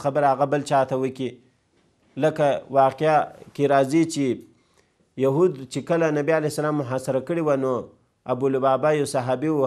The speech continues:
هغه ته یهودیان وویله چې که موږ راکښته سولو، نو نبی علیه السلام موږ سره څه کوي؟ هغه ورته ویله چې ته یې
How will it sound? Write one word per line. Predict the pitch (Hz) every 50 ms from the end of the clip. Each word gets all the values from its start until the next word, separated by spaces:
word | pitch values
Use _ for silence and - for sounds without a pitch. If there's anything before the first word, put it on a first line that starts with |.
| 120
هغه | 123 123 131 151 151 151
ته | 147 139
یهودیان | 139 135 123 131 131 127 127 156 160 156 151 156
وویله | 165 165 156 147 143 135
چې | 135 - 143 131 -
که | 135 131 139
موږ | 160 165 147 - - - _ _ - 131
راکښته | 135 135 131 - - 185 196 - 160 147 127 -
سولو، | - 113 104 98 98 - - _ - 127
نو | 131 135 139
نبی | 131 156 160 156
علیه | 147 139 -
السلام | - 143 147 156 156 151 147 151
موږ | 160 143 - - -
سره | - 139 139
څه | 139 - 196 196 190 160
کوي؟ | 131 110 98 95 107
هغه | 117 127 151
ورته | 151 139 147 151
ویله | 147 139 135 127 120 -
چې | 131 110 - - _ _ _ _
ته | - 151
یې | 151